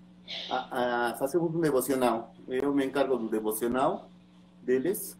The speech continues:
não? Hacemos un devocional, oramos juntos, cantamos, mientras que ellos están preparando a mesa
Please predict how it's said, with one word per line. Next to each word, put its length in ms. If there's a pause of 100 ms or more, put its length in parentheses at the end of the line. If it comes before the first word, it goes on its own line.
(120)
não? 280 (520)
Hacemos 280
un 80
devocional, 500
oramos 400
juntos, 420
cantamos, 640
mientras 380
que 100
ellos 200
están 200
preparando 480
a 120
mesa 600